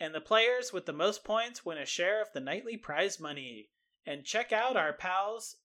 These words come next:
at Sports Ethos D F S team or podcast for advice on winners. Again, that code is ethos over at thrive fantasy dot com.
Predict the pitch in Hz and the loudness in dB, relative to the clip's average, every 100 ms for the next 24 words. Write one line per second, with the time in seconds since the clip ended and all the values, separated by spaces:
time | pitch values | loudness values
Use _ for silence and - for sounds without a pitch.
0 | - 135 113 - 170 190 190 - 190 208 | -14 -12 -12 -10 -2 -2 -2 -8 -6 -2
1 | 208 208 185 185 190 180 180 - 214 208 | -2 -4 -8 -6 -4 -2 -4 -6 -10 -10
2 | 208 147 127 - 185 - 220 220 214 - | -10 -10 -8 -2 -2 0 -2 -2 -6 -10
3 | 147 127 123 170 208 - 160 196 147 143 | -8 -6 -2 0 0 -2 -4 -4 -6 -4
4 | 170 135 113 107 - - _ _ _ _ | -2 -4 -8 -14 -16 -16 _ _ _ _
5 | _ 180 180 196 165 147 170 - 208 202 | _ 2 6 4 4 0 -2 -4 -4 -2
6 | 180 220 214 170 165 - 175 147 143 131 | -4 -6 -4 -4 -4 -6 -8 -8 -8 -10
7 | - 147 180 185 165 165 160 180 139 135 | -4 2 2 0 -4 -6 -8 -10 -6 -6
8 | 139 - 139 139 123 | -6 -10 -8 -6 -6